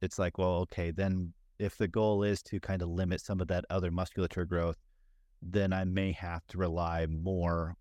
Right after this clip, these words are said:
on, you know, thrusts and regular style kickback things, um,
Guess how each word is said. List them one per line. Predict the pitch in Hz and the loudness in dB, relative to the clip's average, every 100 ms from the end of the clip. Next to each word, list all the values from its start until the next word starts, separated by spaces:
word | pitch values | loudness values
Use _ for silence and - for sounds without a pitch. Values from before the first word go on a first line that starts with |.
| - | -2
on, | 92 85 78 78 78 - - | 0 2 2 0 -2 -6 -4
you | 90 | 0
know, | 80 78 80 76 76 | 2 0 0 -2 -6
thrusts | - - 90 - - - - | -6 -2 0 -2 -12 -16 -8
and | 95 85 | -4 0
regular | 82 82 82 82 | 0 2 2 0
style | - 82 76 | 0 -2 -2
kickback | - 107 - 90 82 - | -2 -4 0 0 0 -2
things, | 87 82 80 - - _ _ - | -2 -2 -4 -8 -20 _ _ -6
um, | 90 85 76 73 | -2 0 -2 -4